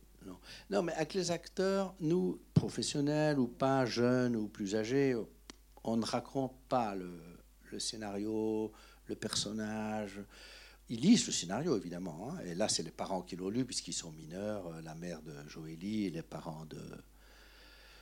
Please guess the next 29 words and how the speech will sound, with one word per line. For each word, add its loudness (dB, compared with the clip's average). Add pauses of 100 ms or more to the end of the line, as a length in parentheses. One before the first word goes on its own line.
(260)
de, 0
de 0
Pablo 4
ont 4
lu 8
le -2
scénario, 8
ils 6
en 2
ont 0
parlé 4
avec -2
leur -2
enfant. -2 (1200)
Et -4
si 4
on 10
nous 6
pose 8
une, 0
si 2
un 2
acteur 4
nous 2
pose 2
une 0
question, 0
on 0
répond. 4